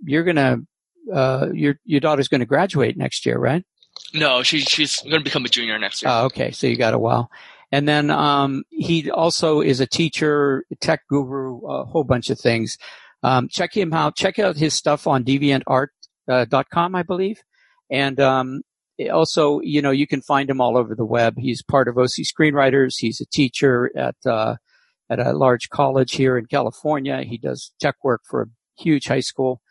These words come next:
Speaker 1: Um, and he's a good friend. So thank you, Victor, for being with me on, uh, Plot Points Podcast. I appreciate it.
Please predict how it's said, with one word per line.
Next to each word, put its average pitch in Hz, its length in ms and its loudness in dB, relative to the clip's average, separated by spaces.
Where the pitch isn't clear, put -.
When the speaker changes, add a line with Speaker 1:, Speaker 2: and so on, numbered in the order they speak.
Speaker 1:
Um, 131 320 -2
and 147 220 0
he's 147 160 -2
a 135 60 -14
good 139 180 0
friend. 123 340 -4
So 131 380 0
thank 160 200 0
you, 160 100 0
Victor, 147 300 0
for 135 160 0
being 139 440 -2
with 143 360 0
me 131 200 0
on, 123 300 -4
uh, 123 140 -4
Plot - 240 0
Points 131 240 -6
Podcast. - 580 -2
I - 40 -4
appreciate 123 440 -4
it. - 80 -10